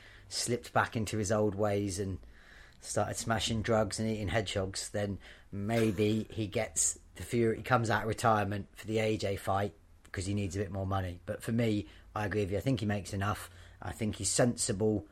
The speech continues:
enough when he's not being a dick and calling people sausages that he can make a fuckload of money out of this and go out as,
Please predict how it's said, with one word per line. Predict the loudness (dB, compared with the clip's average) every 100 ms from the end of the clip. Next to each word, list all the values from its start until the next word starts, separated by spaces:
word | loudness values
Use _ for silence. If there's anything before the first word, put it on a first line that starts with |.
| -20 -10 -4
enough | 0 2 2 2
when | 2
he's | 2
not | 2 2
being | 0 0
a | 0
dick | -2 -2
and | -6
calling | -4 -2 -2
people | -4 -4
sausages | -6 -6 -4 -2 -2 -4 -12 -20 -6
that | -4 -2
he | -4
can | -2
make | -2 -2 -4
a |
fuckload | -4 -2 -2 0 0 2
of | 2
money | 0 0
out | -2 -4
of | -4
this | -4 -6 -6 -4
and | -2 0
go | 0 2
out | 0 0
as, | 0 0 0 -4